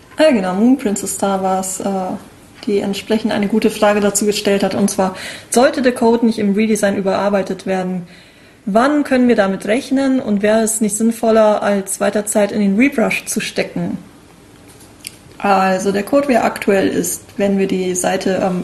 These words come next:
rebrushen möchten. Genau das sind ja diese Stolper-Themen, in die wir, ähm, zum Großteil reingefallen sind, weshalb sich auch der Rebrush immer wieder, ähm, hinausgezögert hat, weil eben sich der, ähm, das Design relativ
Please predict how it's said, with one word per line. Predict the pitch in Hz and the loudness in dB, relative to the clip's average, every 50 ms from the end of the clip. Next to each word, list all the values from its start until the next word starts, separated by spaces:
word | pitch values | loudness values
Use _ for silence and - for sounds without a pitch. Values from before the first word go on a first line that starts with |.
| - 196 | -2 -2
rebrushen | 202 202 196 180 180 185 - 190 | -2 -2 -2 -4 -4 -4 -4 -4
möchten. | 180 185 185 - 202 202 | -4 -6 -4 -4 -2 0
Genau | 208 220 220 220 | 2 2 2 2
das | 233 240 233 | 2 2 2
sind | 254 233 226 | 4 4 4
ja | 220 | 2
diese | - 220 196 208 202 | 2 2 2 0 0
Stolper-Themen, | - - 214 214 214 - 214 202 196 196 - - - - - - - - - - - - 220 214 208 214 208 196 196 | 0 2 0 0 2 2 2 2 2 0 -2 -8 -14 -16 -16 -18 -20 -20 -18 -4 0 2 4 4 4 4 2 2 2
in | - 196 196 | 2 2 2
die | 190 202 196 190 | 2 2 2 2
wir, | 202 190 185 180 175 180 185 180 180 | 2 2 2 2 2 2 2 0 0
ähm, | 180 180 202 - - | -2 -4 -4 -6 -4
zum | - 214 190 | -4 -4 -2
Großteil | - 202 196 196 - 190 180 180 165 | 0 -2 -2 0 0 0 0 0 0
reingefallen | 165 175 190 196 190 190 - 180 180 185 | 0 0 0 -2 -2 -2 -4 -4 -4 -4
sind, | 190 202 190 190 | -4 -2 -2 -4
weshalb | 185 190 - 190 190 185 | -2 -2 0 0 0 -2
sich | - 196 - - | -4 -6 -6 -6
auch | - - | -6 -4
der | - 202 | -4 -2
Rebrush | 202 220 220 - 214 208 - - | 0 0 0 0 0 -2 0 2
immer | 226 220 214 208 | 2 2 4 4
wieder, | 202 214 202 196 196 190 - 190 190 | 2 2 4 4 4 4 2 2 0
ähm, | 190 185 185 190 - - - - - | -2 -4 -6 -8 -10 -14 -14 -4 0
hinausgezögert | - 214 202 196 208 - - - - - 139 202 196 190 - | 2 2 2 2 0 0 -2 -2 0 0 0 2 0 0 0
hat, | 180 180 - 208 | -2 -4 -4 -2
weil | 196 185 190 - | -2 0 0 0
eben | 190 196 202 202 196 | 0 2 2 0 0
sich | 196 - 196 - - | 0 -2 -4 -2 -2
der, | 208 190 190 185 180 180 175 - - 180 180 180 | 0 2 2 2 2 0 0 0 0 0 -2 -2
ähm, | 185 185 175 | -4 -4 -4
das | 190 196 - | -4 -2 0
Design | - 220 196 - 190 185 190 202 220 226 220 | 0 0 2 2 2 2 2 2 2 2 4
relativ | 208 202 226 240 240 - 240 208 - - | 2 2 2 2 2 2 0 0 -2 -6